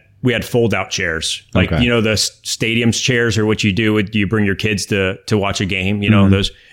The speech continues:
Speaker 1: It was, you had a line full of stadium chairs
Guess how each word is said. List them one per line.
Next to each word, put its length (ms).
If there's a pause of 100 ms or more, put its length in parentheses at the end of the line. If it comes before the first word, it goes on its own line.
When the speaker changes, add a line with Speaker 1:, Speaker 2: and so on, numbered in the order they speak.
Speaker 1:
It 100
was, 320
you 160
had 120
a 40
line 840
full 280
of 260 (180)
stadium 520
chairs 640